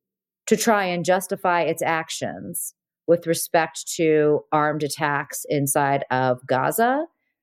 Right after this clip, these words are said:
because Gaza is occupied. If Gaza was not considered occupied territory, then we would be in a different situation where, I mean, opinions differ. Arguably, Israel would have a right to self-defense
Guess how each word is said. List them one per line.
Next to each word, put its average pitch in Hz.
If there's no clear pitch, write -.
because 180
Gaza 151
is 143
occupied. 131
If 190
Gaza 190
was 175
not 220
considered 190
occupied 165
territory, 151
then 170
we 170
would 160
be 160
in 156
a 147
different 214
situation 160
where, 151
I 185
mean, 165
opinions 185
differ. 220
Arguably, 170
Israel 170
would 170
have 165
a 156
right 151
to 160
self-defense 139